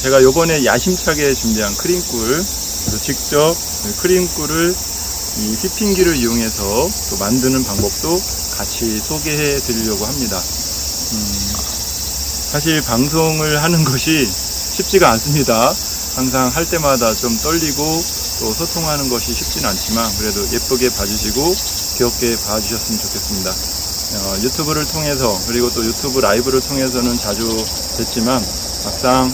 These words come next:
이렇게 꿀을 사랑하시는, 어, 고객님들을 대상으로 접하는 것은 좀 익숙치가 않네요, 아직도. 오늘은 많이 덥잖아요. 그래서 꿀 미숫가루 또 만드는 방법, 그리고 매실 스틱을 이용해서 시원한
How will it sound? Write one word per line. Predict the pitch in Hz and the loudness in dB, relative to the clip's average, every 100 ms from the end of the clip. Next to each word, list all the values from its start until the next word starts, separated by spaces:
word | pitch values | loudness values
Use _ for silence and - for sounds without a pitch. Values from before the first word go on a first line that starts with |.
| 113 | -2
이렇게 | 104 117 | -4 -4
꿀을 | - 175 175 170 165 - | 0 0 2 2 0 -2
사랑하시는, | 160 156 156 147 143 120 117 175 - - | 0 2 2 2 0 0 0 -2 -4 -6
어, | - | -4
고객님들을 | 117 127 135 127 123 113 117 113 117 | -2 0 2 2 2 2 2 0 -2
대상으로 | 113 110 104 101 127 180 - - - | -2 -2 -2 0 0 0 -4 -6 -6
접하는 | 123 127 127 113 | -2 2 2 2
것은 | 107 143 165 185 - - - | -2 -2 -4 -6 -8 -8 -4
좀 | 107 | -2
익숙치가 | 113 151 - - | -2 -4 -4 0
않네요, | 107 110 117 | 2 2 2
아직도. | 95 117 - 101 110 185 - - - 123 | 2 -2 -4 -2 0 -2 -4 -8 -4 0
오늘은 | 139 143 147 143 135 - | 2 4 4 4 0 0
많이 | 123 160 185 | 4 8 8
덥잖아요. | 156 - 165 160 165 196 - | 6 4 6 8 8 6 0
그래서 | 123 127 139 139 - - - - | 2 4 4 2 0 -6 -4 4
꿀 | 208 208 196 | 6 8 6
미숫가루 | 147 151 - 165 147 143 185 240 - | 4 -2 4 6 6 8 6 6 0
또 | 131 120 | 2 4
만드는 | 107 117 139 139 131 | 4 2 2 0 0
방법, | 101 101 113 170 - - - - | 0 2 4 4 2 -4 -4 -2
그리고 | 113 117 | 0 2
매실 | 107 139 185 185 | 4 4 6 4
스틱을 | 196 - 190 180 170 | 4 2 4 6 6
이용해서 | 135 131 127 123 170 185 | 4 4 4 4 6 6
시원한 | - - - - 175 175 143 127 156 | 2 -2 -2 4 4 6 4 4 4